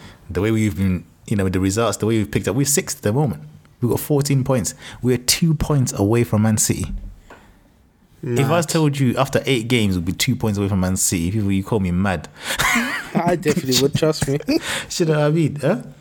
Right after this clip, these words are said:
Speaker 1: We're literally level. We're only out, out of, um, what's it called? Out of top four on goal difference.
Speaker 2: Yeah, that's mad.
Speaker 1: <laughs> You know what I mean? But again, it's all testament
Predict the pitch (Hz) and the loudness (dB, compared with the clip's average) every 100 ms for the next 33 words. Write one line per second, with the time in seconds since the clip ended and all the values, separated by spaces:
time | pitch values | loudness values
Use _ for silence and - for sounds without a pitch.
0 | - - _ _ - 131 135 147 151 139 | -20 -20 _ _ -4 2 2 2 0 2
1 | 127 123 - - - _ _ - 107 120 | 2 2 0 -8 -20 _ _ -2 2 2
2 | 127 107 113 139 156 135 143 110 110 127 | 2 0 2 4 2 0 -2 0 0 2
3 | 123 107 104 95 95 95 98 101 92 82 | 2 2 0 2 2 4 2 0 -2 0
4 | 82 - - _ _ _ _ _ _ _ | -2 -4 -14 _ _ _ _ _ _ _
5 | - 104 92 95 - 127 107 - 110 95 | -4 -2 0 0 0 0 -2 0 2 2
6 | 101 98 107 123 101 - 82 85 - - | 2 2 2 0 0 -4 -6 -8 -14 -20
7 | _ _ _ _ _ _ _ _ _ _ | _ _ _ _ _ _ _ _ _ _
8 | _ _ _ _ _ _ _ _ 120 117 | _ _ _ _ _ _ _ _ -2 -2
9 | 120 135 127 135 120 117 - 208 - - | 2 2 2 2 0 0 -2 -2 -4 -4
10 | - - - - - - - - - - | -6 -8 -10 -20 -20 -20 -18 -16 -12 -12
11 | - - - 123 120 120 123 107 - - | -10 -12 -6 -2 2 2 2 0 -4 -4
12 | 139 127 156 127 135 170 - 147 143 113 | 0 2 0 0 2 0 0 0 2 2
13 | 104 | 0